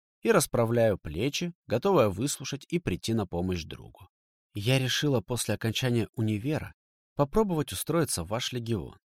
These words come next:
не отводя прямого взгляда, говорит девушка.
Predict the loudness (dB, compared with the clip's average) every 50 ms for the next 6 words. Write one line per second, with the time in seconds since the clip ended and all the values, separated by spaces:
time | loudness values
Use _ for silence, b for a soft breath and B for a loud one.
0 | _ _ _ _ _ _ _ -2 0 0 0 0 -2 0 0 0 -2 0 -2 -2
1 | -2 0 0 -2 -2 -4 -6 -8 -8 -4 0 0 0 0 0 -4 -6 -6 -8 -6
2 | -6 -6 -6 -8 -10 -12 -12 -14 -14 -14 -14 -14 -16 -20